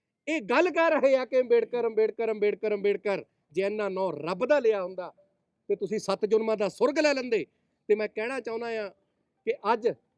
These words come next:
ਜਿੱਥੇ ਬਾਬਾ ਸਾਹਿਬ ਅੰਬੇਡਕਰ ਸਾਡੇ ਰੱਬ ਆ, ਔਰ ਜੇ ਸਾਡੀ ਦਲਿਤਾਂ ਦੀ, ਪਛੜਿਆਂ ਦੀ, ਔਰਤਾਂ ਦੀ ਇਹ ਆਜ਼ਾਦੀ ਆਈ ਆ,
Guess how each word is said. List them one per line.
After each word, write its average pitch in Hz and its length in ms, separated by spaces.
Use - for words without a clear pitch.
ਜਿੱਥੇ 240 240
ਬਾਬਾ 208 320
ਸਾਹਿਬ 311 200
ਅੰਬੇਡਕਰ 254 360
ਸਾਡੇ 214 300
ਰੱਬ 190 200
ਆ, 185 200
ਔਰ 214 100
ਜੇ 277 220
ਸਾਡੀ 269 420
ਦਲਿਤਾਂ 240 420
ਦੀ, 254 100
ਪਛੜਿਆਂ 262 520
ਦੀ, 254 140
ਔਰਤਾਂ 240 400
ਦੀ 247 100
ਇਹ 226 120
ਆਜ਼ਾਦੀ 202 360
ਆਈ 196 280
ਆ, 320 160